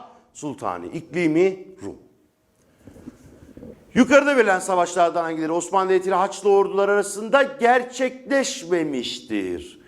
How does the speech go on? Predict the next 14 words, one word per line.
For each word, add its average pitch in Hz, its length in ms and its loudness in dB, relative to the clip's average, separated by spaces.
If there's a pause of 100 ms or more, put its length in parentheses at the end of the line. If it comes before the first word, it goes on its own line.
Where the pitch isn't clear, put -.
(320)
İnsanlar 214 560 0
bu 190 80 -10
tür 185 80 -10
soruları 156 340 -2
yapamaz 127 460 -2
biliyor 202 160 -6
musun? - 280 -12 (420)
Sınavda 202 540 0
maalesef 202 600 0
ki 156 100 -10
kafamız 185 500 -2
bir 240 200 -6
türlü 170 200 -4
olumsuza 190 840 -2